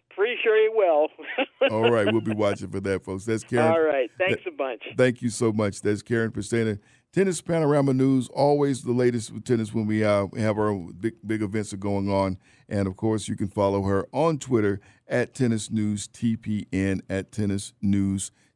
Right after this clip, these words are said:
Speaker 2: T P N, as we'll be watching to see what happens a little later on today as, uh, Coco Gauff and Jessica Pegula, uh, come up short. Right now they're, they're speaking to the crowd. They're, they're, they're g-, getting, they're the runner-ups.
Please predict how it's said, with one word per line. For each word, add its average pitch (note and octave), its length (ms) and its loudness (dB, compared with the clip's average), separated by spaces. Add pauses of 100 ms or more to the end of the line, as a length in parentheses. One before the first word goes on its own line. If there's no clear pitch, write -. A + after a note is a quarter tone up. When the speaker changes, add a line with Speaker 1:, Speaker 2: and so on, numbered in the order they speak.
Speaker 2:
T G2+ 400 -2
P G#2 320 -2
N, F#2 220 -2
as F2 100 -4
we'll F#2+ 100 -2
be F2+ 100 -4
watching G2 380 0
to F#2 60 -6
see F#2+ 140 -10
what F#2 160 -4
happens F#2 420 -8 (260)
a - 60 -12
little A#2 100 -2
later A#2 240 -2
on A2+ 120 -4
today G#2+ 400 -4
as, G2 240 -8 (300)
uh, G2 260 -4
Coco A#2 360 -2
Gauff A#2 300 2
and G#2+ 140 -4
Jessica A2 340 -4
Pegula, A2 540 -4 (400)
uh, G#2+ 100 -4
come A#2 220 -2
up A2 100 -2
short. B2 300 -4
Right G#2 180 -2
now G#2 160 0
they're, G2+ 300 -2 (420)
they're - 80 -8
speaking A#2+ 540 -2
to A#2+ 120 -6
the G#2+ 80 -6
crowd. A2 460 -2
They're, G#2+ 200 -4
they're, G2 500 -2
they're G2 220 -8 (200)
g-, - 180 -14
getting, G2+ 300 -6
they're G#2 160 -2
the G2+ 80 -4
runner-ups. A2 680 -2